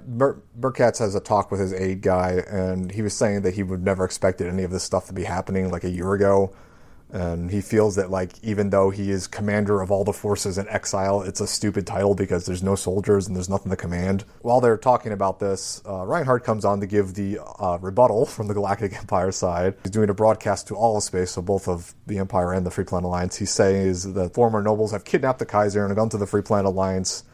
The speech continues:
to establish the government. He said he'll punish all those responsible. They, everybody at Islahorn is like, "Oh yeah, this is going to mean war."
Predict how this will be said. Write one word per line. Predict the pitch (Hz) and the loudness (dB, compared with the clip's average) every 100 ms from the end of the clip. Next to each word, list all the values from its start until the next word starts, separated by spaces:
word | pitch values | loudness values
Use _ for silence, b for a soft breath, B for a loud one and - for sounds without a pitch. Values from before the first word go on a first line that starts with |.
| b | b
to | - | -10
establish | 92 120 113 | -2 2 2
the | - 104 | 2 0
government. | 98 95 | 0 -2
He | 92 | -4
said | - 101 | -2 0
he'll | 95 | 0
punish | 117 104 - | 0 0 -2
all | 98 | -4
those | 95 98 95 | -2 -2 -4
responsible. | 92 104 98 - 95 92 - | -2 0 0 0 0 0 2
They, | 107 104 | 4 4
everybody | 107 107 107 104 98 | 4 2 4 4 4
at | 90 | 2
Islahorn | 92 98 95 | -2 0 0
is | 92 | 0
like, | 95 | 2
"Oh | 110 | 2
yeah, | 98 87 85 - | 2 0 -2 0
this | 104 | 0
is | 98 | 2
going | 98 92 | 2 0
to | 92 | 0
mean | 90 87 82 | -2 -2 -4
war." | 85 85 87 | -6 -6 -8